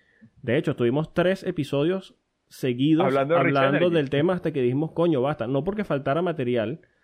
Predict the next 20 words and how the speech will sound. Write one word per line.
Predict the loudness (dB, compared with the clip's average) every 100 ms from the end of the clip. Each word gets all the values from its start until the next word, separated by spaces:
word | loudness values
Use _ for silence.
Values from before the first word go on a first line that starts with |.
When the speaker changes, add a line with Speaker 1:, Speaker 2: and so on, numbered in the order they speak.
| _ _
Speaker 1:
porque | -6 -4 -4
material | -4 -4 -4
Speaker 2:
Eh. | -4
Speaker 1:
sobraba, | -2 0 2 0 0
sino | 0 0
que, | -2 -12
coño, | -8 -4 -4 -4
basta, | -6 -4 -8 -10 _ _ -2
todo | -2
suena | 0 -2 0
igual. | 0 -2
Speaker 2:
Sí, | -4 -6 -10 -18 _ _ _ _ -8
exacto, | -4 -2 -4 -4 -2
de, | -2 -2
de, | -4
de | -4 -4
que, | -4 -6 -6
eh, | -8 -6 -12 -14 _ _
que | -6
más, | -6 -4 -4 -6 -14